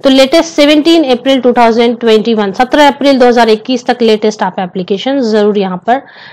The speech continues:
डाल दें। आप सभी को बेस्ट विशेस। Thank you very much।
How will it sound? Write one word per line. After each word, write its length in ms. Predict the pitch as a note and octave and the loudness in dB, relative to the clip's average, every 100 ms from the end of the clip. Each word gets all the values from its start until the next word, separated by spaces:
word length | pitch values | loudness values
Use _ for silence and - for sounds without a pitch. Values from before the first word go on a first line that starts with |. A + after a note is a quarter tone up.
| - | -16
डाल 320 | G#3 G#3 F#3 E3+ | -2 2 2 -2
दें। 140 | E3+ - - - - _ A3+ | -8 -14 -20 -20 -20 _ -6
आप 100 | A3+ | -4
सभी 240 | C4+ C4+ | -2 0
को 80 | D4+ | 0
बेस्ट 240 | C#4+ - | 0 0
विशेस। 320 | C#4+ D#4+ E4 | -2 0 0
Thank 200 | D4+ A#3+ | 0 0
you 100 | A#3 | 0
very 200 | G#3 F3+ | -2 -2
much। 540 | E3+ F3+ - - - | -6 -14 -18 -20 -20